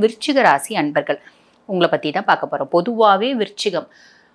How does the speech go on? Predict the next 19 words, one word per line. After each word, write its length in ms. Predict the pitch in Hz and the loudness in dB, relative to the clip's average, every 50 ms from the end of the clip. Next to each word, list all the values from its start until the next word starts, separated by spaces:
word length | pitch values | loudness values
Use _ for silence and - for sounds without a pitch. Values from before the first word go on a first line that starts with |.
| _ _ | _ _
உங்களுக்கு 320 | - 202 196 220 208 185 | -6 -4 -4 0 0 0
வந்து 160 | 180 214 220 | 0 0 -2
பாத்தீங்கன்னா, 260 | 202 175 151 165 196 202 | -2 -2 -2 -2 -4 -4
செவ்வாய் 400 | - - 180 170 202 220 220 202 | -4 -4 -4 0 2 0 2 2
ஆதிக்கம் 460 | 165 156 156 180 185 202 - 180 156 | 2 2 2 2 0 -2 -6 -6 -6
பெற்ற 300 | - 151 143 - 202 220 | -6 -8 -8 -8 -8 -6
ஒரு 200 | 208 175 160 160 | -4 -4 -4 -2
ராசி. 480 | 147 147 143 143 - - - 185 196 190 | -2 -2 -2 -4 -6 -10 -12 -14 -16 -14
சந்திரன் 540 | _ - 233 233 254 277 294 294 277 247 214 | _ -2 -2 0 0 -2 -2 -2 -2 -2 -2
நீச்சமாகக்கூடிய 880 | 220 269 262 - - - 226 180 160 147 - 143 - 170 151 175 196 196 | -2 -4 -6 -6 -6 -6 -2 -2 -2 -2 -4 -8 -10 -8 -6 -4 -4 -2
ராசி. 420 | 160 143 151 - - - 165 - | -2 -2 -2 -4 -4 -6 -8 -8
Mentally 520 | 180 175 202 233 269 285 277 311 277 285 302 277 | -2 0 2 2 2 0 0 0 2 2 2 2
அப்பப்போ 400 | - - - - 214 208 - 311 | 0 0 0 0 0 0 0 -6
irritate 460 | 302 277 254 254 247 254 254 247 247 233 | -6 -6 -6 -6 -4 -4 -4 -2 0 -2
ஆவீங்க, 280 | 220 208 214 208 202 190 | 0 0 -2 -4 -4 -6
tension 540 | 175 180 180 185 214 208 - - 226 214 202 | -4 -4 -6 -6 -6 -8 -10 -8 -8 -8 -6
ஆவீங்க, 260 | 196 196 190 185 185 175 | -6 -8 -6 -6 -4 -4
stress 360 | - - - - - - - | -4 -2 -2 -2 -2 -2 0
ஆவீங்க, 380 | - 226 202 190 190 185 185 185 | 2 2 2 2 0 -4 -2 0